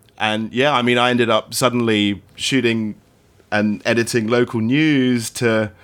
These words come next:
sort of go to places like East Timor to cover the referendum and going to the southern Philippines to cover stories about kidnapping by the Abu Sayyaf and stuff like that.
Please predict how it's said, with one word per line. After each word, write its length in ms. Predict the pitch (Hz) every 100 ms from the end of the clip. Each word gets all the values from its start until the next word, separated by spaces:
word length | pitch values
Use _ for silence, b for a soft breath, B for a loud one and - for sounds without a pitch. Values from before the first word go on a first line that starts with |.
| B B B B B B B B _ _ _ _
sort 160 | - 127
of 40 |
go 80 | 139
to 80 | 131
places 400 | 147 139 139 117
like 240 | 127 127
East 260 | 147 139 -
Timor 480 | 135 151 151 120 110
to 100 | 107
cover 260 | 113 120
the 100 | 113
referendum 1000 | 117 117 120 117 127 127 107 95 90 90 85 -
and 1300 | 95 95 92 92 90 - - 55 71 69 107 104
going 460 | 98 123 113 110 107
to 300 | - 120 113
the 80 | 104
southern 300 | - 117 110
Philippines 640 | 131 135 135 113 92 85
to 100 | -
cover 340 | 92 107 104 101
stories 440 | - 113 107 101
about 340 | 95 101 95 -
kidnapping 640 | 131 117 98 90 98 90
by 180 | 95 92
the 100 | 98
Abu 220 | 95 95
Sayyaf 560 | - 98 95 107 101
and 100 | 82
stuff 280 | - 104 95
like 180 | 92 73
that. 320 | 95 87 -